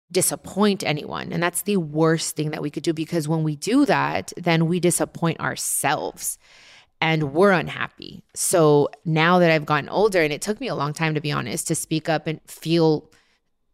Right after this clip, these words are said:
strong enough, I guess, or brave enough to just say, "No,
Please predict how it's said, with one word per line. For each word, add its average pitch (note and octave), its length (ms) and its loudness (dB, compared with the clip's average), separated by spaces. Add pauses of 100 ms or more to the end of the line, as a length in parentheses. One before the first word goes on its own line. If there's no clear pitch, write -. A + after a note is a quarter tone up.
(500)
strong F3+ 480 0
enough, D#3+ 240 0
I D3+ 100 -4
guess, - 400 -4
or E3+ 100 0
brave E3+ 360 2
enough D3 380 -4 (760)
to F#3 120 -2
just E3+ 240 -2
say, E3+ 200 2
"No, D3+ 460 0